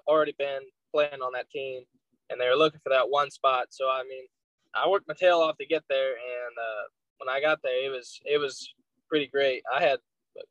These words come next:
great time my freshman year. I played with, uh, Colin Breckenridge and all those kids, and, I mean, it was, it was a good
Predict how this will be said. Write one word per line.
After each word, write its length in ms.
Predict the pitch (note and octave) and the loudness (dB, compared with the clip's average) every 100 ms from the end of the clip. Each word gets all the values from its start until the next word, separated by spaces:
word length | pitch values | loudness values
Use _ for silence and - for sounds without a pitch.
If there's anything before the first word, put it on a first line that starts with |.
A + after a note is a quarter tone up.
| - _ - | -16 _ -2
great 240 | D3+ D3+ | 0 0
time 320 | - C3+ B2+ A2+ _ | 0 -2 -2 -4 _
my 140 | - A#2 _ _ _ _ _ _ _ | -8 -8 _ _ _ _ _ _ _
freshman 380 | C#3 B2+ - B2 | 0 0 -6 -8
year. 240 | A#2+ A#2+ | -4 -2
I 100 | A2+ A2 | -2 0
played 200 | D3 C3 | -2 0
with, 200 | B2 _ _ _ _ _ _ _ _ | -4 _ _ _ _ _ _ _ _
uh, 320 | C3+ C3 B2+ A#2+ - | 0 2 2 0 0
Colin 260 | E3+ E3 D3 | 2 4 4
Breckenridge 760 | D3 D3 D3 D3 D3 D3 - | 0 0 -4 -6 -4 -4 -4
and 80 | C3+ | -2
all 140 | C#3+ | 0
those 240 | C#3 C#3+ C#3 - | 2 0 -2 -6
kids, 360 | C3+ B2+ - | -4 -4 -8
and, 100 | A2 _ _ _ _ _ _ - | -18 _ _ _ _ _ _ -10
I 80 | |
mean, 180 | B2+ C3 | -4 0
it 120 | C3+ | 2
was, 180 | D3+ C#3 | 2 2
it 140 | - E3+ | 2 2
was 120 | D#3 | 0
a 60 | |
good 160 | C3 C#3 | -2 -4